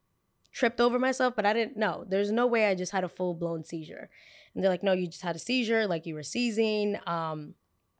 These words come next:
some guy actually went to, super nice, went to the deli, 'cause my friend Junior's like, "She needs water, get her water." So the guy, like, ran to the nearest, like, bodega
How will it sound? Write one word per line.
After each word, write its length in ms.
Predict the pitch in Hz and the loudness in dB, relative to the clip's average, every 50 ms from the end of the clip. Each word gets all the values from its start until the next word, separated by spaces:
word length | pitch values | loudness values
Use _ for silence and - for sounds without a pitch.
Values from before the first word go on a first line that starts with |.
| _ _ _ _ _ - | _ _ _ _ _ -8
some 260 | - - 208 196 190 | -6 -4 -2 -2 2
guy 460 | 165 196 214 214 190 175 175 170 175 - - - - _ - _ _ _ _ | 4 6 6 6 6 4 2 0 0 -2 -10 -20 -20 _ -20 _ _ _ _
actually 460 | - 175 175 - - 190 175 175 165 170 | -2 -2 -2 -2 -4 -2 -2 -2 -2 0
went 240 | 175 185 185 185 | 0 0 0 0
to, 200 | - 214 196 - | 0 -4 -4 -4
super 320 | - - - 302 294 285 247 | -4 -4 -4 0 2 2 2
nice, 340 | 196 175 170 170 175 - - - - - _ _ - | 2 2 0 -2 -4 -6 -10 -14 -20 -20 _ _ 0
went 240 | 190 202 208 208 | 2 2 2 2
to 80 | - 226 | 0 -2
the 80 | 202 196 | -2 -2
deli, 340 | 180 165 180 180 185 170 165 | 0 2 2 2 2 2 0
'cause 280 | 170 - 185 170 165 185 - _ _ - - | 0 -4 -4 -4 -6 -12 -20 _ _ -14 -8
my 160 | 190 185 185 | -6 -6 -4
friend 220 | - - 202 196 175 | 0 0 0 0 2
Junior's 260 | 190 196 190 175 170 | -2 -2 -2 -2 -4
like, 120 | 165 151 | -6 -6
"She 120 | - - 196 | -6 -4 -2
needs 220 | 196 190 185 151 | -2 -2 -2 -2
water, 280 | 165 175 180 175 160 156 | 0 0 2 2 0 -2
get 180 | 147 165 156 - | -4 -6 -8 -6
her 120 | 175 170 | -6 -6
water." 340 | 156 165 165 170 165 156 156 | -4 -2 -2 -2 -2 -2 -6
So 120 | - - 170 | -8 -8 -8
the 80 | 170 160 | -8 -6
guy, 240 | 156 170 170 175 | -6 -4 -4 -4
like, 140 | 170 170 165 170 | -4 -4 -6 -6
ran 320 | 165 170 170 175 165 165 | -8 -6 -6 -6 -6 -8
to 120 | - - 170 | -8 -8 -6
the 100 | 170 165 | -6 -4
nearest, 320 | 165 165 160 160 160 - | -4 -4 -4 -6 -6 -6
like, 160 | 175 165 151 151 | -8 -8 -4 -2
bodega 540 | 175 170 160 160 165 170 202 226 247 254 | -2 -2 0 -2 -2 -2 -2 -2 -2 -6